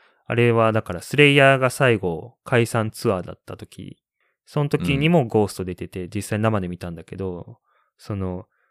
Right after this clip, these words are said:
Speaker 1: もうどう見てもイカ様っぽい雰囲気なのに、みんなその、なんて言うんだろう。曲がとにかく美しくてカリスマ性があるから、こう、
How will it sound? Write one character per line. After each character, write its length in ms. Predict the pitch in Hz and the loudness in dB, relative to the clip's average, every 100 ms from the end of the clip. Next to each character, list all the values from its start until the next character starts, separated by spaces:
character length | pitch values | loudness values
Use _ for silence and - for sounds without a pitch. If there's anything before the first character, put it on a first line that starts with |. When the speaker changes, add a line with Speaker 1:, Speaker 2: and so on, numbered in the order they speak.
| _ _ - | _ _ -8
Speaker 1:
も 200 | 147 139 | -2 4
う 20 | |
ど 120 | 185 | 4
う 40 | |
見 80 | 180 | 6
て 80 | 156 | 2
も 140 | 107 | 2
イ 60 | 95 | 2
カ 120 | 123 | 0
様 200 | 127 123 | 2 2
っ 120 | 117 _ | 0 _
ぽ 120 | 113 | -2
い 340 | 95 90 - _ _ _ _ _ | -2 -6 -12 _ _ _ _ _
雰 200 | - 117 | -2 -2
囲 20 | 110 | -2
気 120 | 101 | -6
な 100 | 92 | -6
の 100 | 104 | -4
に、 120 | 131 | 0
み 140 | 123 | 0
ん 60 | 139 | 2
な 120 | 135 | 2
そ 120 | - 135 | 2 0
の、 340 | 123 117 120 _ _ _ _ _ - | 0 -2 -6 _ _ _ _ _ -12
な 100 | 95 | -12
ん 20 | |
て 120 | - | -12
言 40 | 82 | -16
う 20 | |
ん 20 | |
だ 60 | - | -18
ろ 180 | _ | _
う。 520 | _ _ _ _ _ - | _ _ _ _ _ -8
曲 320 | 131 165 160 | -2 0 4
が 360 | 156 151 151 - | 6 6 2 0
と 100 | 147 | -2
に 100 | 127 | 0
か 120 | 95 | -6
く 160 | - | -8
美 240 | 95 - 113 | -12 -8 -8
し 120 | - | -8
く 120 | - | -14
て 140 | - 90 | -12 -6
カ 120 | - | -2
リ 100 | 139 | -2
ス 120 | - | 2
マ 100 | 147 | 0
性 260 | - 143 135 | 2 0 2
が 80 | 123 | 2
あ 40 | |
る 80 | 104 | 0
か 120 | - | -6
ら、 320 | 87 85 - - | -12 -12 -14 -8
こ 400 | 98 87 85 | -6 -6 -10
う、 60 | _ | _